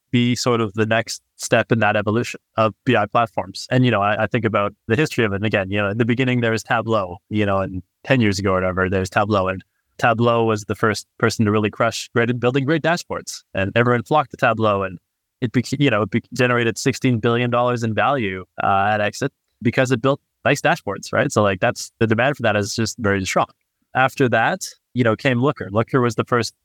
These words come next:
tool to really popularize the semantic layer in modern history. And with that, it was, you know, Looker had dashboards, but then they also had the ability, you know, explore from here. You can drill in and slice and dice and just explore your data in a visual way.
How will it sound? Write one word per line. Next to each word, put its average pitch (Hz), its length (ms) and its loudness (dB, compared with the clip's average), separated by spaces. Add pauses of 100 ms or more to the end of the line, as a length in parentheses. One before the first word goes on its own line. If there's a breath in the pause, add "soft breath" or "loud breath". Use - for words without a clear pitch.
(160)
tool 117 240 2
to 110 100 0
really 113 200 2
popularize 101 800 0
the 98 160 2
semantic 98 480 -2
layer 98 400 -2
in 107 160 0
modern 101 280 2
history. 90 420 -4 (400)
And 104 300 2
with 113 160 2
that, 120 300 0 (120)
it 139 60 2
was, 110 260 0
you 127 100 0
know, 107 100 2
Looker 117 260 0
had 110 200 -2
dashboards, 127 680 -2
but 110 120 0
then 110 100 2
they 110 100 2
also 117 240 0
had 113 40 -4
the 117 60 -2
ability, 110 500 0
you 120 80 -4
know, 113 220 0 (140)
explore 131 340 0
from 117 160 -6
here. 139 180 2
You 95 140 0
can 101 140 0
drill 101 260 2
in 101 100 0
and 104 80 -4
slice 104 300 0
and 110 80 0
dice 147 320 -2
and 107 100 -6
just 101 180 0
explore 120 360 0
your 120 100 2
data 95 260 0
in 98 80 -4
a 95 40 -6
visual 98 340 -2
way. 185 140 0